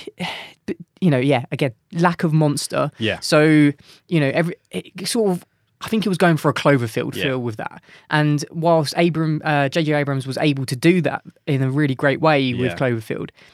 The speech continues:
Speaker 1: it didn't translate well to Godzilla. So
Speaker 2: Yeah.
Speaker 1: the complaints came. So this, they were like, "Let's put loads of monsters in."
Speaker 2: Yeah, let's throw everything in there.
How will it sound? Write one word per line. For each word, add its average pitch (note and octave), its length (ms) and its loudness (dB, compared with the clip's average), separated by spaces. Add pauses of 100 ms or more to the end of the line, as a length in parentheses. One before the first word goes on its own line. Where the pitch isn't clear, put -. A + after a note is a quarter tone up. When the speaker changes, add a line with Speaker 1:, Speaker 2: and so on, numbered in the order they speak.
(120)
Speaker 1:
it D3+ 160 -6
didn't D#3 220 4
translate C3+ 540 -2
well B2+ 200 0
to - 120 -10
Godzilla. A#2+ 420 -6
So - 100 -8
Speaker 2:
Yeah. F#2+ 200 -4
Speaker 1:
the - 80 -8
complaints C#3+ 400 -2
came. F3 320 0 (380)
So - 100 -10
this, G#3+ 260 6
they F3+ 100 2
were E3+ 60 2
like, E3 220 -4
"Let's G#3 160 -12
put C3+ 400 -2 (800)
loads C3+ 340 2
of A#2 60 -2
monsters A#2 380 -6
in." A2 60 -2
Speaker 2:
Yeah, F2 200 -2
let's G2 140 -6
throw G#2+ 260 -4
everything A#2 460 -2
in G2 100 -6
there. F#2+ 340 -4